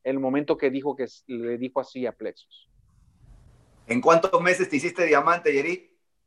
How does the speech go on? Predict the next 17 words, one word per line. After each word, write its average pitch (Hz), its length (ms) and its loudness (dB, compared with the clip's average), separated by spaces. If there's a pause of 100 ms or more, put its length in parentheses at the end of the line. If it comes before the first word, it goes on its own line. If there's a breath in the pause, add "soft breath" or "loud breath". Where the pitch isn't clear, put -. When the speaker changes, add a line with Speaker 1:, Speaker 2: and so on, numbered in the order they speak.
(800 soft breath)
Speaker 1:
Um, 143 320 6
the 147 100 4
question 190 400 4
is 190 160 2
in, 160 320 -2
uh, 156 180 2
how, 185 760 6
uh, 147 180 2 (480)
what 160 180 6
was 196 140 6
the 185 100 2
time 180 300 2
that 165 100 6
it 147 140 -2
took 170 260 2
you 165 180 -4
to 139 460 -2